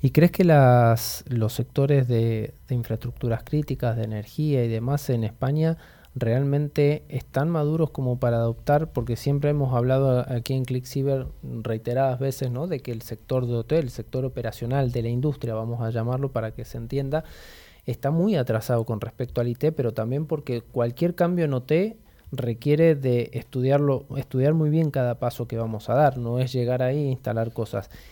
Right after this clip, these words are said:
Entonces, teniendo en cuenta eso, cae esta directiva y hay que adaptarse rápidamente. ¿Crees que tenemos ese nivel de madurez o que,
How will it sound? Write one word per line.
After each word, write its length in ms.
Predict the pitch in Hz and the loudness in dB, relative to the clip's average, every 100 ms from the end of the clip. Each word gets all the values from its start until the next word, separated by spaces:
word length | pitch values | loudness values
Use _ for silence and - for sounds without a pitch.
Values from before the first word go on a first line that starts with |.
| - - | -20 -8
Entonces, 640 | 139 123 143 143 156 143 - - - - - | -6 0 0 2 0 0 -8 -14 -14 -12 -8
teniendo 380 | 147 135 147 160 | -4 0 0 0
en 60 | |
cuenta 360 | 147 156 147 147 | 0 0 2 0
eso, 400 | 151 - 160 - _ - - | 0 -2 -4 -6 _ -20 -2
cae 180 | 165 170 | 2 2
esta 180 | - 147 | 2 0
directiva 640 | 135 131 - 175 180 - | 0 -2 -2 0 0 -2
y 100 | 147 | -2
hay 100 | 143 | 0
que 100 | 143 | 0
adaptarse 580 | 131 127 - 139 - 135 | 0 -2 -2 -2 -2 -4
rápidamente. 800 | 131 131 131 120 120 113 120 - | -2 -2 -2 -4 -4 -6 -8 -6
¿Crees 260 | - 156 | -4 -4
que 140 | - 156 | -4 -6
tenemos 560 | 135 127 143 147 - | -4 -2 -2 -2 -4
ese 220 | 139 - | -6 -4
nivel 280 | 131 123 135 | -2 -2 -2
de 100 | 139 | -2
madurez 540 | 127 123 123 139 165 - | -2 -2 -2 -2 -4 -6
o 80 | 123 | -10
que, 320 | - 123 117 | -4 -4 -4